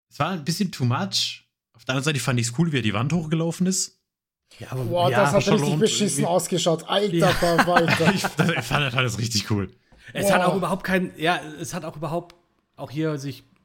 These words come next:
Speaker 2: logisch auch überhaupt nicht erschlossen. Irgendwie für mich.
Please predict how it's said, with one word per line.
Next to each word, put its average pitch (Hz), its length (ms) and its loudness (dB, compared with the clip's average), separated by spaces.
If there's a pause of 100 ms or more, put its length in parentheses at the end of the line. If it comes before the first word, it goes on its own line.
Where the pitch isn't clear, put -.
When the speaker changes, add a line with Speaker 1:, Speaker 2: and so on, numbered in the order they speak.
(420)
Speaker 2:
logisch 165 320 -6
auch 135 120 -16
überhaupt 151 300 -10
nicht 143 120 -14
erschlossen. 127 480 -12 (560)
Irgendwie 139 260 -6
für 131 140 -8
mich. 135 260 -6